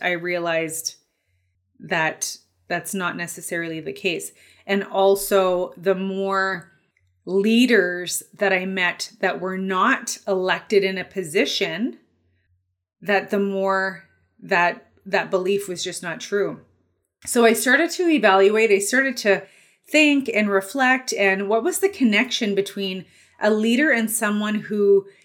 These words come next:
people want to follow, or people want to support them, or they just want to believe in them.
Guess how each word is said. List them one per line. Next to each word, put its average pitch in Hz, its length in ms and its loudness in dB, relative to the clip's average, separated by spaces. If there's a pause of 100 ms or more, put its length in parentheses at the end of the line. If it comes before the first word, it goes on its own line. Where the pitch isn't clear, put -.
(120)
people 247 320 0
want 214 200 -2
to 220 120 -4
follow, 196 800 0 (300)
or 202 160 2
people 208 760 4
want 202 180 -4
to 180 60 -4
support 208 560 -4
them, 196 160 0
or 190 120 2
they 196 120 4
just 196 220 -6
want 208 140 -2
to 196 60 -4
believe 202 360 0
in 190 120 -4
them. 147 360 -8